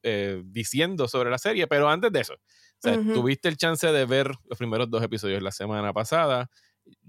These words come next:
Speaker 1: Yo quedé encantado con ellos. Eh, ¿qué te pareció a ti?
Speaker 2: A mí, la primera vez que los vi, pues ya yo lo he visto dos veces.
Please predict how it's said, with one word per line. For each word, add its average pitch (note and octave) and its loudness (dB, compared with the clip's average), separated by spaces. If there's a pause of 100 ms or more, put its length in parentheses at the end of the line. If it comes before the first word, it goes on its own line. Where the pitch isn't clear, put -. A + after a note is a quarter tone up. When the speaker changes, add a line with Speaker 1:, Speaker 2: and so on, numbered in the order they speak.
(160)
Speaker 1:
Yo C3 4
quedé A2+ 2
encantado G#2+ 0
con F#2 -4
ellos. F2 -2 (200)
Eh, G2 0
¿qué A#2 -2
te A#2+ -2
pareció A#2 -2
a F#2 -4
ti? - -20 (1160)
Speaker 2:
A A3+ 0
mí, C4+ 0
la C4+ 0
primera A#3 0
vez D4+ -4
que D#4 -2
los C4+ -2
vi, B3+ 0
pues G#3+ -4
ya G3 -2
yo G3+ 0
lo A3 0
he - 2
visto A#3+ 0
dos A3+ -2
veces. G#3 -4